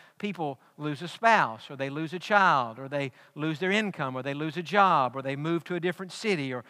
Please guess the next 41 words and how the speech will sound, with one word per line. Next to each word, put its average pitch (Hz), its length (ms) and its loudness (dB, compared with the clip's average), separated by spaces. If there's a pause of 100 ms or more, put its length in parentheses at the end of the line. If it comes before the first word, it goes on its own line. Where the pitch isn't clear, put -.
(160)
something 185 400 0
happens 160 540 0 (260)
and 160 140 -2
it 160 100 -4
just 160 300 -8
throws 208 400 0
them. 120 200 -16
And 160 80 -6
again, 170 280 -2
sometimes 185 680 2 (480)
there's 165 240 -2
nothing 175 360 4
they 156 100 4
can 156 160 -4
do 147 140 -2
to 131 80 -6
prevent 147 500 -6
from 151 160 -6
being 143 220 -4
thrown 120 420 -4
because 135 320 -6
there's 147 160 -6
something 160 380 -4
going 156 260 -4
on 147 320 0 (220)
with 139 100 -10
Alzheimer's 147 720 0
or 147 60 -10
with 131 180 -8
dementia 147 540 -4 (280)
or 131 100 -8
something 170 380 -2
else 147 280 0
that 135 180 -6
is, 127 180 -8 (220)
that's, 156 320 -6
that's 170 200 -2
in 165 40 -4
a 151 60 -4
different 156 320 -4
category. 131 560 0